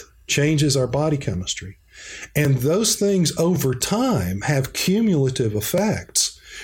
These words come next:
that assist, that can assist the transformation of a person into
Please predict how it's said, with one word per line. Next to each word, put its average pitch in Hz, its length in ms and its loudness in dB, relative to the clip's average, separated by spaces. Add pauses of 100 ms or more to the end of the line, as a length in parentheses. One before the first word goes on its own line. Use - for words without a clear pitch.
(140)
that 135 440 2
assist, - 920 0
that 135 180 0
can 208 280 0
assist 101 600 0 (380)
the 143 120 0
transformation 147 1120 2
of 117 240 -2
a 113 160 -2
person 95 680 -2 (380)
into 143 920 0